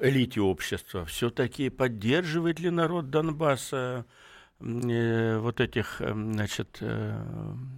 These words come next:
вооруженных людей, да? Или они все-таки, э, наемники, встроенные некие искусственные элементы, дурят нашего брата, что, что, значит, народ за, э, выход из, э, м,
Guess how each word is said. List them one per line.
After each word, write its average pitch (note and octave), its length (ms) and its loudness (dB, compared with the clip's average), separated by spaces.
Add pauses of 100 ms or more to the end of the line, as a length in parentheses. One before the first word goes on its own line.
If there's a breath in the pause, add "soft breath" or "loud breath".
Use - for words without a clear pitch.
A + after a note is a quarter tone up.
(220)
вооруженных G#2+ 800 2
людей, A2 460 2
да? A2+ 320 0 (160)
Или A2 180 4
они C3+ 240 4
все-таки, C#3+ 540 -2 (580 loud breath)
э, A2+ 640 2
наемники, B2 1200 2
встроенные A#2+ 880 0
некие A2+ 380 -2
искусственные A#2 720 -4
элементы, A2+ 920 0
дурят B2 420 0
нашего A#2+ 400 0
брата, A#2 560 2
что, A2+ 340 -4 (540 loud breath)
что, A2+ 840 0
значит, A2 360 -2
народ A2 480 2
за, G2+ 640 0
э, G2+ 560 -6
выход G#2 420 -2
из, G2 240 0
э, G#2 640 0
м, G2+ 220 -6